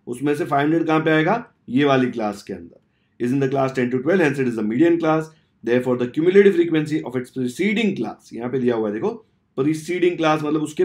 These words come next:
पहले वाली, "is one fifty।" टेक्स्ट बुक में,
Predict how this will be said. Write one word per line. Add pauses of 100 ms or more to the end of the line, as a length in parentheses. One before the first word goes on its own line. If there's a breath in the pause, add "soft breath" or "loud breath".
पहले
वाली, (520)
"is
one
fifty।" (480)
टेक्स्ट
बुक
में,